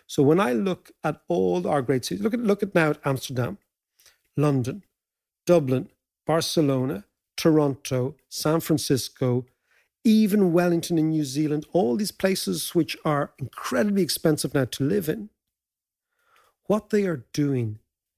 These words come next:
is they are, by excluding the average guy and the poor guy,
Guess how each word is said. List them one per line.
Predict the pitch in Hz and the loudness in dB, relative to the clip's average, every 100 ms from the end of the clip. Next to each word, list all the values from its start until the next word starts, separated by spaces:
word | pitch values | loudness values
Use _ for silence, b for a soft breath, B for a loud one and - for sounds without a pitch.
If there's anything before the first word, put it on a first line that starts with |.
| _ _ _ | _ _ _
is | 147 113 120 | -6 -6 0
they | 170 185 214 | 2 4 2
are, | 147 123 120 170 - _ _ _ _ | -2 -4 -6 -8 -14 _ _ _ _
by | - | -10
excluding | 311 170 - - - - 190 214 202 196 | -8 -8 -6 -6 -4 2 4 4 2 -2
the | - 156 | -2 -4
average | 160 151 - | -2 -4 -6
guy | - 127 120 - - | -2 0 0 -4 -6
and | 113 | -8
the | |
poor | - - 139 123 | -6 0 2 2
guy, | 123 117 110 | 0 -2 -2